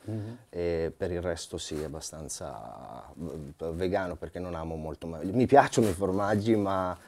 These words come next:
Speaker 2: appunto abitudine comportamentale, disciplina, tento di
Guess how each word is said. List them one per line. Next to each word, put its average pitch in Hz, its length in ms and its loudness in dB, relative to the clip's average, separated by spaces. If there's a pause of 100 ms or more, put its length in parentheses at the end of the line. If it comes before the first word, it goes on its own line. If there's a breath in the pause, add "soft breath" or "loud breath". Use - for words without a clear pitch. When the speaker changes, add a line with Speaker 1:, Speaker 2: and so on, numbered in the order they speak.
(340 loud breath)
Speaker 2:
appunto 90 560 -2
abitudine 87 600 -2
comportamentale, 87 1300 -2
disciplina, 90 720 -2
tento 87 320 -4
di 78 800 -4